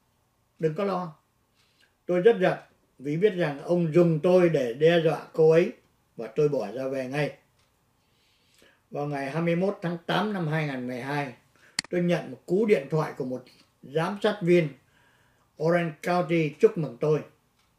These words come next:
Tôi được biết một số người tham nhũng lấy tiền của doanh nghiệp và tôi phải coi chừng chính tôi. Tôi được cho biết là nếu tôi cần lời cố vấn để giải quyết vấn đề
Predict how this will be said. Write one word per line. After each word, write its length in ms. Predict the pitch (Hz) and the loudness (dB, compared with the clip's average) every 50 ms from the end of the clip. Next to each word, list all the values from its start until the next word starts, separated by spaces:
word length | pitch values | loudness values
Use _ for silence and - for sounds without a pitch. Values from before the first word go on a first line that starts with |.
| _ _ _ _ | _ _ _ _
Tôi 120 | - 160 156 | -2 0 0
được 200 | 151 127 - - | 0 0 -2 -2
biết 260 | 156 185 190 - - _ _ _ _ _ _ _ _ _ _ _ _ _ - | -2 -2 -2 -4 -10 _ _ _ _ _ _ _ _ _ _ _ _ _ -16
một 140 | 139 131 - - | -14 -14 -14 -8
số 280 | - 185 190 214 247 | -2 2 4 4 4
người 280 | 269 233 190 170 151 143 - | 4 4 2 2 2 2 0
tham 260 | 170 175 175 175 175 | -2 0 0 2 0
nhũng 280 | 180 180 220 254 262 - | 0 0 -2 -4 -8 -8
lấy 200 | - 156 170 185 | -2 0 0 0
tiền 320 | 175 - - 156 139 131 123 | 0 0 0 0 0 0 -4
của 100 | 123 123 | -6 -2
doanh 240 | 143 170 185 185 | -2 0 0 2
nghiệp 180 | 180 180 170 156 - - - _ _ _ _ _ _ _ _ | 4 6 4 4 4 -2 -12 _ _ _ _ _ _ _ _
và 80 | 117 - - | -20 -18 -8
tôi 280 | - 147 156 165 160 151 151 | -2 0 2 2 2 0 -4
phải 140 | 131 120 - - _ | -8 -12 -12 -10 _
coi 240 | 160 175 196 202 | -2 0 0 0
chừng 340 | 185 - - 170 156 143 120 107 - _ _ | 0 2 2 2 2 0 -4 -8 -14 _ _
chính 180 | 170 180 214 208 | -6 -4 0 4
tôi. 220 | 226 190 180 151 - - _ _ _ _ _ _ _ _ - _ _ _ _ _ _ | 4 6 6 4 2 -4 _ _ _ _ _ _ _ _ -20 _ _ _ _ _ _
Tôi 160 | _ 170 175 170 | _ 0 2 4
được 200 | 160 151 147 - | 2 2 2 0
cho 120 | 165 160 | -2 -2
biết 280 | 160 170 202 208 202 170 | 0 2 0 0 0 -2
là 120 | 156 143 | -6 -8
nếu 300 | 127 131 147 165 196 220 214 - | -6 -2 0 2 2 2 2 2
tôi 100 | 180 160 - - | -2 -4 -4 -4
cần 300 | - 165 156 156 151 143 | -4 -2 -2 0 0 0
lời 220 | 143 143 143 139 131 - | 0 0 0 -2 -2 -2
cố 160 | 165 180 185 | 0 0 2
vấn 220 | 180 190 202 214 | 2 0 0 0
để 160 | 190 147 131 | -2 -2 -4
giải 180 | 123 131 110 110 - | -4 -8 -10 -8 -8
quyết 160 | - 185 185 - | -8 -8 -4 -4
vấn 160 | 175 175 175 | -4 -2 0
đề 240 | 165 151 135 - | 0 0 -2 -4